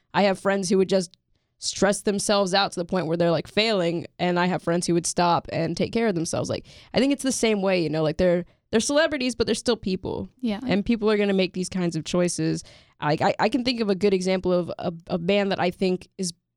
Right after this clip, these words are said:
Speaker 1: pretty decent at being in touch with themselves, Paramore, again, <laughs> because they take,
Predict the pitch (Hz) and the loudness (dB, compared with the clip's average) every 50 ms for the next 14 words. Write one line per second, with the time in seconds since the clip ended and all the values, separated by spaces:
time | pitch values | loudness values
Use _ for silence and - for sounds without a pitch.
0 | _ - 294 311 330 277 196 185 196 196 190 - 202 180 156 151 165 180 180 170 | _ 0 2 2 2 2 0 -2 -4 -4 -2 0 -2 -2 -2 -2 0 0 0 0
1 | 160 170 - 190 180 - - - 160 156 151 - 143 143 147 147 165 - - - | -2 0 0 -2 -2 -2 -6 -8 -8 -8 -6 -4 -4 -4 -4 -4 -6 -8 -4 -2
2 | 220 240 233 190 175 143 76 60 - - - 185 180 180 160 139 160 180 269 302 | 0 2 2 0 0 -4 -6 -10 -8 -6 -4 -2 0 0 0 0 0 0 0 2
3 | - 339 370 - - - - - - 370 370 381 392 427 349 381 494 381 359 - | 2 2 0 0 -4 -12 -14 -4 -2 -2 2 4 2 4 4 4 4 4 2 4
4 | - 427 440 440 - - | 4 4 4 4 2 -2